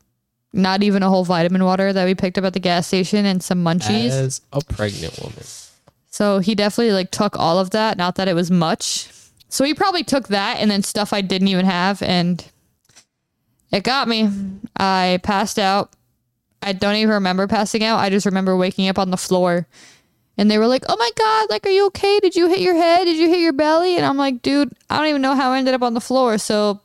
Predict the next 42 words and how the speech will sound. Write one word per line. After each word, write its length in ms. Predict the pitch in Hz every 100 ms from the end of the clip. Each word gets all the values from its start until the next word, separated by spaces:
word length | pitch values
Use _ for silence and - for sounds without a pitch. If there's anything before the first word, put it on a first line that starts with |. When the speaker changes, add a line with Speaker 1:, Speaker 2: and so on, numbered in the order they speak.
| _
Speaker 1:
couldn't 240 | 254 254
tell 140 | 254 208
you." 120 | 190 170 - - 147
Speaker 2:
Meanwhile, 420 | 147 123 123 117
here 200 | 120 123
I 80 | 113
am 180 | 107 110
catching 400 | - 110 107 101
her, 240 | 104 101 - _
lowering 640 | 101 107 104 107 107 110 104
her 220 | 98 104
to 140 | - 104
the 80 |
floor 240 | 101 - 185
so 40 |
Speaker 1:
Yeah. 360 | 190 160 151 110
Speaker 2:
she 80 | 107
doesn't 300 | 113 104 - -
hurt 160 | 107
herself. 540 | 101 101 - 110 117 139 _ _ _ _ _ _ _ _ _ _ -
Speaker 1:
I, 80 | 226
like, 280 | 269 269 -
it 60 |
was 160 | 285 -
so 220 | 277 262
weird 320 | 226 233 202
because, 280 | 196 214 196
like, 220 | 196 190
I 180 | - 208
heard 280 | 185 214 226
my 140 | 247 247
name 320 | 196 185 208
before 400 | 202 - 190 185
I 80 | 185
was 160 | 185
actually, 400 | 175 175 - 185
like, 340 | 170 160 - -
fully 460 | - 185 180 180
conscious. 840 | - 175 185 175 - - - - _ _ _ -
Is 120 | 190
that 160 | 185
weird? 280 | 175 165 180